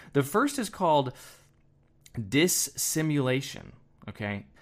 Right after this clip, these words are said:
Selling something that you don't have. What is dissimulation? Well, dissimulation is telling a truth, a partial truth, with the stated purpose, with the objective of misleading the person who hears that partial truth or allow-, allowing them to fall into error.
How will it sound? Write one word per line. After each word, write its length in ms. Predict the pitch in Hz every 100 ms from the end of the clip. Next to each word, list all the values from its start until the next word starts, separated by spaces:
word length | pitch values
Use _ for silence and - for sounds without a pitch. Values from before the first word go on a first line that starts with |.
| _
Selling 500 | - - 175 220 240
something 460 | 226 196 190 190 160
that 140 | 147
you 180 | 139 135
don't 380 | 117 123 135 104
have. 480 | - 110 85 -
What 260 | 95 156 -
is 280 | 170 185 139
dissimulation? 1400 | 123 147 180 - - - - 160 156 147 127 135 92 92
Well, 100 | 120
dissimulation 680 | 185 208 226 196 175 185 139
is 100 | 110
telling 300 | 156 151 123
a 40 |
truth, 520 | - - 220 220 165
a 60 | 110
partial 440 | - 175 269 220
truth, 600 | 151 - 95 92 113 - - - - - _ - _ _
with 500 | 123 139 233 233 - _ _ _ _ -
the 300 | 160 170 -
stated 560 | - - 180 254 330 247
purpose, 420 | 208 156 104 -
with 120 | 127
the 80 | 131
objective 720 | 123 113 160 208 143 98 87 -
of 160 | 113
misleading 680 | 120 131 131 131 185 226 214
the 80 | 160
person 340 | 143 131 139
who 140 | 127 120
hears 320 | - 175 156
that 160 | 120
partial 320 | - 113 - 104
truth 340 | - 110 87
or 140 | 117 123
allow-, 480 | 131 151 147 147 -
allowing 520 | 131 131 151 208 175
them 160 | 123 117
to 100 | 123
fall 300 | - 95 92
into 260 | 95 -
error. 400 | - 160 104 -